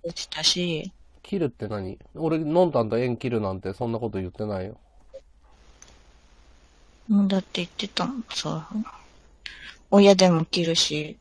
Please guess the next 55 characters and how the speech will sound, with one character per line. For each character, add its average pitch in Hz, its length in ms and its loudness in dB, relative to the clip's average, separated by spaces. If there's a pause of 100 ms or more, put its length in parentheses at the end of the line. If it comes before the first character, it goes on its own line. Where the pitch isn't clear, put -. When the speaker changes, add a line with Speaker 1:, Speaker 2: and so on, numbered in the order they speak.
(120)
Speaker 1:
ど 160 100 -2
う 143 120 -2
の 156 120 -2
こ 160 220 -8
う 156 60 -6
の 180 100 -6 (100)
と - 120 -20
か - 100 -20
言 - 60 -20
っ - 20 -20 (160)
て。 - 80 -18 (380)
Speaker 2:
う - 20 -10
ん。 92 340 -10 (1600)
違 127 40 -14 (120)
う - 20 -6
違 104 120 -10 (180)
う。 - 120 -8
俺 135 180 0
は、 180 380 4 (480)
そ 101 100 -6
の 92 180 -2
親 120 180 4
と 107 140 -2
縁 113 180 -2
切 107 120 -6
れ 104 100 -4
た - 100 -8
か 123 120 -4
ら 175 100 4
っ 202 80 0 (400)
て。 - 80 -20 (2500)
う - 920 -20
ん。 - 20 -12
俺 165 80 2
は 180 80 6
の 175 100 6
ん - 20 8
た - 60 6
ん 208 40 0
Speaker 1:
的 226 140 6
な 214 180 8
も 220 220 4
の 180 300 0 (760)
さ、 165 560 2 (140)
Speaker 2:
う 147 60 -4
ん。 139 60 -2
Speaker 1:
も 185 220 6
う 170 40 4
別 175 300 4
れ 175 160 4
る 165 140 0
わ 151 240 -2
と - 120 -14
か 160 140 -8
さ、 160 380 -6